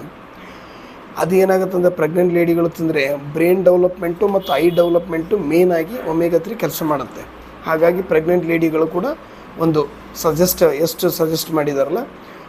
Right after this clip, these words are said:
ಒ-, ಒಂದು ಬಾರಿ ಇಲ್ಲ ಎರಡು ಬಾರಿ ವಾರದಲ್ಲಿ ತಿನ್ಬೋದು. ಆಮೇಲೆ ಅದ್ರ ಜೊತೆಗೆ ಅದೇ, ಆ, ಮತ್ತೆ ಮೊಲೆ ಹಾಲು ಉಣಿಸುವಂಥ ತಾಯಂದಿರು ಕೂಡ ಇದನ್ನು ತೊಗೊಳ್ಬೋದು. same as it is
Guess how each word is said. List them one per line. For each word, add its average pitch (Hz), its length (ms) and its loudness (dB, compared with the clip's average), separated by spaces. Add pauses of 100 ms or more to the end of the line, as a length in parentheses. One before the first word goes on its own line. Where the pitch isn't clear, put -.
(140)
ಒ-, 127 420 -4
ಒಂದು 160 200 2
ಬಾರಿ 147 340 2
ಇಲ್ಲ 143 140 0
ಎರಡು 151 240 0
ಬಾರಿ - 200 2
ವಾರದಲ್ಲಿ 143 580 0 (680)
ತಿನ್ಬೋದು. 139 500 0 (840)
ಆಮೇಲೆ 208 400 0 (380)
ಅದ್ರ 202 160 4
ಜೊತೆಗೆ 196 440 2
ಅದೇ, 170 500 -2
ಆ, 147 140 4
ಮತ್ತೆ 156 340 0 (1120)
ಮೊಲೆ 175 220 4
ಹಾಲು 180 320 4
ಉಣಿಸುವಂಥ 175 640 0 (720)
ತಾಯಂದಿರು 165 400 2
ಕೂಡ 165 180 0
ಇದನ್ನು 170 460 0
ತೊಗೊಳ್ಬೋದು. 160 440 2
same 190 300 0
as 156 280 -2
it 175 80 -4
is 285 240 -4